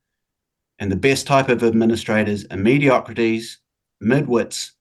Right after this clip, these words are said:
who don't question the program, who don't question authority, who don't innovate,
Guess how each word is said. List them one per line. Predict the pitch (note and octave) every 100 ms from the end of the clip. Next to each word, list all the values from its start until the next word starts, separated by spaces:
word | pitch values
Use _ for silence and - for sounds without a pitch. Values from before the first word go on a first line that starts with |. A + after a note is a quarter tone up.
| _ -
who |
don't | G2+ B2 C#3
question | - B2 - B2+
the | A2+
program, | A#2 A2 A2 A2 G#2+ G#2+ - _ _ -
who |
don't | G2+ A2 C3+
question | C#3 B2+ - C3+
authority, | A#2 A2 A2 G#2+ - -
who |
don't | F2 G#2+ C3 -
innovate, | A#2 A2+ A2 G#2